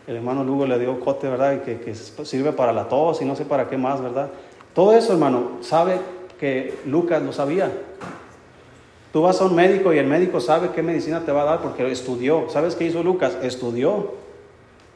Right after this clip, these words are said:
Estudió qué, qué hierbas, qué esto, qué, qué tés, qué, qué, qué puede ayudarte para este problema, para este otro problema. Y así que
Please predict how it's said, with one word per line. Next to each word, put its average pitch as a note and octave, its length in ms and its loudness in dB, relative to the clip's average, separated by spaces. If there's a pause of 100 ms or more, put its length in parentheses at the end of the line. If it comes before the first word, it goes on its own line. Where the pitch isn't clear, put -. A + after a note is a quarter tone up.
(240)
Estudió D3+ 600 2
qué, E3 200 0
qué E3+ 140 2
hierbas, D#3+ 500 4
qué D#3+ 180 2
esto, E3 260 -4
qué, D3+ 200 0
qué D#3 120 0
tés, D3+ 440 0
qué, D3 260 -2
qué, D3+ 480 -4
qué D#3+ 80 -2
puede D#3 200 4
ayudarte D#3 440 4
para C3+ 180 0
este C#3 140 -4
problema, C#3 460 -2
para C3+ 180 0
este C3+ 140 -6
otro C#3+ 180 -8
problema. C3+ 440 -4 (460)
Y C3+ 60 0
así C3 240 0
que - 420 -2